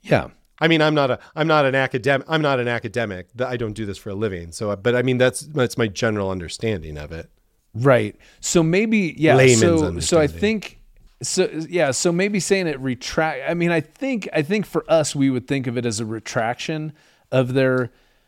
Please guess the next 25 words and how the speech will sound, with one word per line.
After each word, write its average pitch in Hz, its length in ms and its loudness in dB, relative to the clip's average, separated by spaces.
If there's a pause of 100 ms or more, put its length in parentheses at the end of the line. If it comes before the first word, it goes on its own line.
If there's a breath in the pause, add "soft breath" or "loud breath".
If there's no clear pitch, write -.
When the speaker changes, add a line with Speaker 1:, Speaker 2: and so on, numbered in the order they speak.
(140)
Speaker 1:
original 135 420 2
findings, 139 440 0
but 147 180 4
it's 135 180 -2
more 151 400 4
like 143 240 2
saying, 139 300 0
"Hey, 180 480 4
before 147 600 2
we 175 200 0
said 160 380 2
that 131 160 -2
this 143 200 0
did 147 300 2
impact 135 520 0
it, 127 140 -2
now 147 220 -2
we're 156 100 2
finding 135 500 -2
that 120 140 0
it 113 160 -6
doesn't 131 400 -2
so 160 240 0
much." 165 320 -4
So, 127 560 2